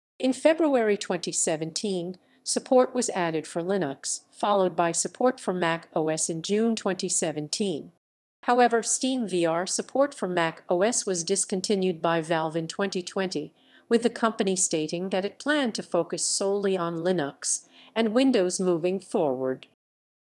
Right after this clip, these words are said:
Product lines. Vive Pro.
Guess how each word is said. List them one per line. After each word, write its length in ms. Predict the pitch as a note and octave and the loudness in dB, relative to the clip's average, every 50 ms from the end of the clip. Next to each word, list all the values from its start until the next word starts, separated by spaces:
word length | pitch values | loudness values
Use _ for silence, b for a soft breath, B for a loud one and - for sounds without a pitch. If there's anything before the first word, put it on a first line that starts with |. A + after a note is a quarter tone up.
| _ _ _ _ _ _ _ - | _ _ _ _ _ _ _ 2
Product 440 | - - D#4+ F4 E4+ D#4 - - - | 8 10 10 12 10 10 6 6 2
lines. 720 | F#3 F3+ F3 D#3 D3 C#3 C#3 D3 E3+ G3+ G#3+ - - - _ _ _ _ _ _ _ _ _ _ _ _ _ _ _ _ _ _ _ _ - | 4 6 6 6 6 4 2 2 0 0 -2 -4 -6 -8 _ _ _ _ _ _ _ _ _ _ _ _ _ _ _ _ _ _ _ _ 4
Vive 340 | F3+ E3+ E3+ E3+ E3+ - - | 6 8 8 6 6 0 0
Pro. 480 | - - G3+ F#3+ E3+ D#3 E3 G3 G#3 | 6 8 8 10 10 8 6 4 0